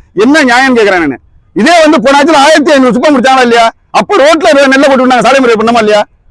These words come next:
இதே பத்தாயிரம், ரெண்டாயிரம் சுத்தம் பிடிக்குன்னு கேட்டோமா இல்லையா? அப்ப ஆயிரத்தி ஐந்நூறு சுத்தம் முடிச்ச எல்லாம் உங்களால எழுநூறு சுத்தம் முடிக்க முடியுமா? என்ன நியாயம், என்ன நிர்வாகம்னு கேக்குறேன் நானு. ரொம்ப மனவேதனையா இருக்குது.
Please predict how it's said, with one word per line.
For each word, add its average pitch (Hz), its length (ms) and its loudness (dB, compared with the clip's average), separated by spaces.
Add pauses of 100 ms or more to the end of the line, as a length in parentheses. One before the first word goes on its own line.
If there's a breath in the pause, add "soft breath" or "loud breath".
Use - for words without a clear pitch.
(160)
இதே 285 220 0
பத்தாயிரம், 277 320 0
ரெண்டாயிரம் 262 200 2
சுத்தம் 254 220 0
பிடிக்குன்னு 254 260 0
கேட்டோமா 233 160 -2
இல்லையா? 214 300 0 (360)
அப்ப 214 200 -2
ஆயிரத்தி 320 300 2
ஐந்நூறு 311 140 2
சுத்தம் 330 200 0
முடிச்ச 285 160 0
எல்லாம் 294 180 2
உங்களால 302 280 0
எழுநூறு 302 180 2
சுத்தம் 311 320 0
முடிக்க 269 380 0
முடியுமா? 262 180 -2
என்ன 269 240 -2
நியாயம், 233 360 -2
என்ன 302 180 0
நிர்வாகம்னு 262 460 -2
கேக்குறேன் 202 240 -2
நானு. 143 140 -8 (340)
ரொம்ப 240 180 -2
மனவேதனையா 302 500 2
இருக்குது. 185 260 -2